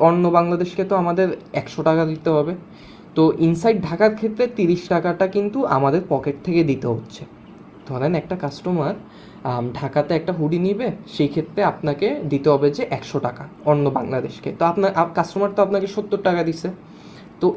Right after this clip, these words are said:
এই যে আপনি তিরিশ টাকাটা এক্সট্রা দিছেন, অর্ণ বাংলাদেশ আপনার প্রফিটের সাথে তিরিশ টাকা অ্যাড করে তখন দিয়ে দিবে, যখন আপনি পেমেন্ট পাবেন। এবার আউটসাইড ঢাকারটা বলি। আউটসাইড ঢাকাতে কি হয়?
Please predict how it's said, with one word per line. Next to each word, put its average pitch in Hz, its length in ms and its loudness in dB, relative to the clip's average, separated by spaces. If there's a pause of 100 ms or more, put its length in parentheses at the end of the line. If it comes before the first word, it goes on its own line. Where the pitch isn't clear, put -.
(100)
এই 190 160 4
যে 220 140 4
আপনি 214 160 -2 (120)
তিরিশ 175 220 -2 (100)
টাকাটা 180 300 -2 (160)
এক্সট্রা - 340 -4 (120)
দিছেন, 160 300 -4 (600)
অর্ণ 143 160 2 (160)
বাংলাদেশ 143 440 0 (280)
আপনার 143 300 0 (100)
প্রফিটের 160 440 -2
সাথে 185 160 -4 (100)
তিরিশ 151 320 -2
টাকা 139 160 -2 (100)
অ্যাড 135 180 -2 (100)
করে 196 160 -2 (140)
তখন 160 200 2 (100)
দিয়ে 131 180 -2
দিবে, 135 240 -2
যখন 165 240 -2
আপনি 233 120 -10 (100)
পেমেন্ট 147 360 2
পাবেন। - 220 -8 (760)
এবার 233 160 2 (140)
আউটসাইড 208 420 0
ঢাকারটা 185 400 0
বলি। 123 160 -8 (360)
আউটসাইড 240 380 0
ঢাকাতে 214 260 0 (100)
কি 202 160 -2
হয়? 156 140 2